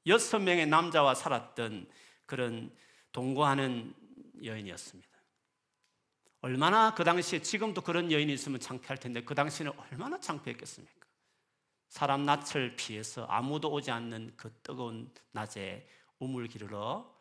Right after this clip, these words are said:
물동이를 들고 온 것이죠. 예수님은 딱 그 여인을 만나기 위해서 일부러 기다리고 있었습니다.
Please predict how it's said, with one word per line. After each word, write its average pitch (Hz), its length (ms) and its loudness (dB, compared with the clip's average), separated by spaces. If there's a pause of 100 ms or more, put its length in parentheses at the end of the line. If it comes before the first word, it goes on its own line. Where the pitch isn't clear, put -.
(160)
물동이를 117 420 -6
들고 117 480 -8
온 117 100 -10
것이죠. - 440 -10 (140)
예수님은 127 480 -4
딱 - 200 0
그 156 160 0
여인을 143 240 2
만나기 143 320 4
위해서 123 180 -4
일부러 127 440 -6
기다리고 117 320 -4
있었습니다. - 440 -16